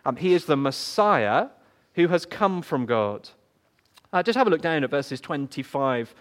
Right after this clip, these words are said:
to thirty-one for a moment. Do you see how the word Messiah suddenly starts popping up? End of verse twenty-six,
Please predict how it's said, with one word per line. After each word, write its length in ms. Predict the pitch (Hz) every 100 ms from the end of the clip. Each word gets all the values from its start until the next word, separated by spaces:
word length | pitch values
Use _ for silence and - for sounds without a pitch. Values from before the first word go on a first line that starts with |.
| - _ -
to 120 | 135
thirty-one 680 | 143 127 - 123 139 131 127
for 180 | -
a 40 | 120
moment. 600 | 117 110 107 104 - - _ _ _ _ _ _ _ _ _
Do 100 | 160
you 40 |
see 140 | 160 214
how 120 | 214
the 100 | 190
word 200 | 175 151
Messiah 800 | 156 - - 214 196 202 151 120
suddenly 400 | - 135 127 120
starts 340 | - 120 -
popping 300 | - 127 120
up? 280 | 110 - _ _ _ _ _ -
End 120 | 135
of 60 | 143
verse 120 | 139
twenty-six, 1080 | - 135 - - - 165 185 - - -